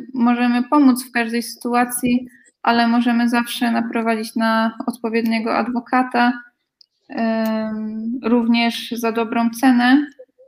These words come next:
e, mimo że sami nie możemy pokryć, e, tych kosztów dla pracownika. Em, i w wielu przypadkach sam list, e, od adwokata wysłany do pracodawcy może bardzo dużo zdziałać.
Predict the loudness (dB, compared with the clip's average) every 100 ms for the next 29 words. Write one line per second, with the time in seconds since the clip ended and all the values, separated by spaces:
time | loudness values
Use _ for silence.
0 | _ -4 0 0 2 4 4 4 0 -2
1 | 0 0 0 0 0 -2 -2 -4 -6 -6
2 | -8 -10 -8 -4 -4 -6 -6 -8 -2 -2
3 | -2 -6 -6 -4 -4 -2 -2 -2 -2 0
4 | 0 0 -4 -4 -12 _ -18 -18 _ -10
5 | -6 -4 -4 -4 0 2 4 2 0 -2
6 | 0 -2 0 2 2 -2 -10 -4 0 2
7 | 2 0 -2 -12 -8 -4 -4 -4 -4 -2
8 | -2 -2 -4 -4 -4 -2 -2 -2 -2 -4
9 | -2 -2 -2 -2 -6 -8 -6 -6 -6 -8
10 | -8 -6 -6 -6 -6 -8 -8 -8 -8 -4
11 | -2 -2 -6 -12